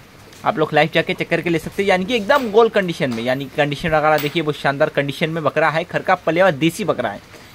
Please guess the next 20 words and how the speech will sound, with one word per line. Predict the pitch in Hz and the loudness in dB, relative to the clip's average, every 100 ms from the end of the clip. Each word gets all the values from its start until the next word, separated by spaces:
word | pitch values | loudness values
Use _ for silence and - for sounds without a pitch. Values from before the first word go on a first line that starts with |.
| - | -2
यानी | 156 175 | 0 0
कि | 196 | 0
कच्ची | 196 180 214 | 2 2 0
चुन्नी, | 190 185 202 | -4 -4 -4
पीपल | 185 - 180 | -4 0 0
का | 180 | 2
पत्ता | 175 170 185 | -2 0 2
वगैरह | 185 175 165 175 175 | 4 2 2 0 2
हर | 180 | 0
वो | 196 | 0
चीज़ | 190 185 | -2 -4
पे | 202 | -4
set | 180 180 | 0 2
है। | 202 | 2
देखिए | 170 170 214 - - - - - 175 | 0 -4 -6 -10 -20 -20 -20 -2 2
और | 214 | 4
अभी | 208 247 | 4 0
अदंत | 190 185 214 208 | -2 2 0 2
पे | 208 | 0
है, | 147 | 0